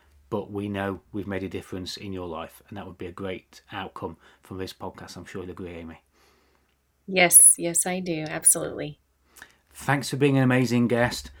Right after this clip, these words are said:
Speaker 1: And, uh, thanks for giving up your time just before you take the kids off, uh, to their, to their care. And it's been an absolute privilege speaking with you. And I really do appreciate the time that you've given.
Speaker 2: Well, Simon, I really appreciate you. I appreciate your podcast and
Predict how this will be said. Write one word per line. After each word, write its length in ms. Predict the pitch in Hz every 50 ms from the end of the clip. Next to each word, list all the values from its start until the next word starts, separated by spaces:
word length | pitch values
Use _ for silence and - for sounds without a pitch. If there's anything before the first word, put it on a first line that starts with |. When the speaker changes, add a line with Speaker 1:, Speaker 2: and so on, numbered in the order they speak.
| - - - - - -
Speaker 1:
And, 540 | 113 107 107 107 107 107 107 110 107 - - _ -
uh, 220 | 107 107 104 104 - _
thanks 420 | - - - - 120 120 - - -
for 360 | - - 120 113 113 107 - _ - _ _ _ _ -
giving 240 | 139 135 143 139
up 100 | 143 -
your 100 | 143 131
time 380 | - - - 135 123 123 131 127
just 180 | - 135 123 -
before 240 | 135 - - 131
you 100 | 123 123
take 280 | 120 - - 131 - -
the 100 | 131 113
kids 300 | - - 135 117 101 113
off, 280 | 117 117 113 - - - _ - - - _ _ _ -
uh, 420 | 113 110 107 107 104 104 107 110 107
to 140 | - - 117
their, 400 | 104 107 107 107 107 107 107 - - -
to 100 | - 110
their 140 | 110 110
care. 420 | 107 - 120 117 117 117 113 110 - -
And 360 | 113 110 110 110 110 110 110 -
it's 160 | - 117 -
been 200 | - - 123 117
an 60 | 120
absolute 380 | 123 120 - - 131 127 - -
privilege 320 | - 131 113 127 127 -
speaking 340 | - - 135 135 - - 175
with 120 | 131 101 101
you. 60 | 95
And 60 | 92
I 40 | 98
really 240 | 95 107 113 113 117
do 120 | 113 120
appreciate 440 | 117 113 - 135 127 - - 117 -
the 60 | 123
time 240 | 120 - 120 120 123
that 60 | 120
you've 140 | - 117 101
given. 280 | - 123 107 101 87 - _ _ _ _ _ _ _ _ _ _ _ _ _ _ _ _ _ _ _ -
Speaker 2:
Well, 80 | - 202
Simon, 360 | - - 202 202 202 202 190
I 60 | 185
really 300 | 190 185 202 208 208 202
appreciate 520 | 196 196 - 208 190 180 - - 185 175 -
you. 240 | 185 185 190 190
I 40 | 185
appreciate 460 | 180 175 - 196 190 - - 185 170
your 140 | 160 180 180
podcast 680 | 180 - 180 170 170 170 - 175 170 165 170 165 - -
and 260 | 165 156 151 143 -